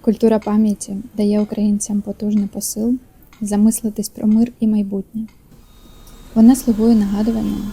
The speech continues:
про цінність незалежності, запеклу боротьбу за мирне небо. Пам'ять про героїв увіковічнює історію нації, що поклала на вівтар свободи життя своїх найкращих синів.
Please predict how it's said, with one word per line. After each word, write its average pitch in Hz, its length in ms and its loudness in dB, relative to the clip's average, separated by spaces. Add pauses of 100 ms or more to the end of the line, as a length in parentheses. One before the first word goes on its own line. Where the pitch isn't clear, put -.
(100)
про 208 80 -10
цінність 226 500 2
незалежності, 202 800 -6 (640)
запеклу 214 460 -2
боротьбу 202 460 -4
за 220 120 -4
мирне 196 360 -6
небо. 185 320 -10 (1300)
Пам'ять 214 440 2
про 202 140 -2
героїв 202 460 -2 (360)
увіковічнює 208 920 -4
історію 208 500 -4
нації, 190 680 -8 (540)
що - 180 -8
поклала 208 480 -6
на 208 160 -2
вівтар 196 400 -6
свободи 202 580 -4 (160)
життя 208 360 -4
своїх 196 440 -8
найкращих 190 680 -8
синів. 202 400 -10